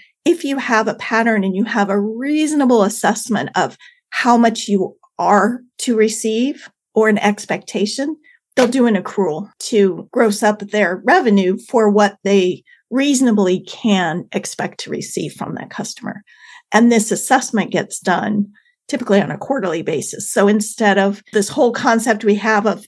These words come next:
at the time the contract signed, figuring out what it is, this one is more of a rolling assessment.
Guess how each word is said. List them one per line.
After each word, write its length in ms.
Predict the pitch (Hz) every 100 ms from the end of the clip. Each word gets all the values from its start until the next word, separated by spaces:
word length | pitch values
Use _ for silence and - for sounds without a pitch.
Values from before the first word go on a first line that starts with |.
| _ -
at 160 | 196
the 80 | 233
time 320 | 240 233 214
the 80 | 202
contract 420 | 202 196 208 247
signed, 380 | - 247 208 208
figuring 400 | 240 196 175 170
out 200 | 156 -
what 200 | 175 -
it 100 | -
is, 400 | 226 202 160 165 - -
this 220 | 285 -
one 120 | 247
is 160 | 214 214
more 240 | 208 190
of 100 | 180
a 100 | 170
rolling 460 | 160 170 - 151 180
assessment. 600 | - - - - -